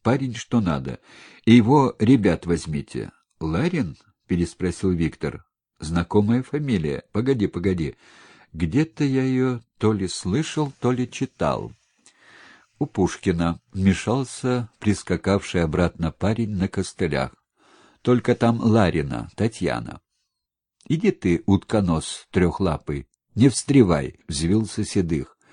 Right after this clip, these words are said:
«Вы на него, товарищ капитан, не обращайте внимания. На бабах он помешался, берётся пасти всю Ивановскую область».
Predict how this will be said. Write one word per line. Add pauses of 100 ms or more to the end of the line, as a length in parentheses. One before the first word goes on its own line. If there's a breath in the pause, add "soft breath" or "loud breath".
(260 soft breath)
«Вы
на
него,
товарищ
капитан,
не
обращайте
внимания. (240)
На
бабах
он
помешался,
берётся (400 soft breath)
пасти
всю
Ивановскую
область».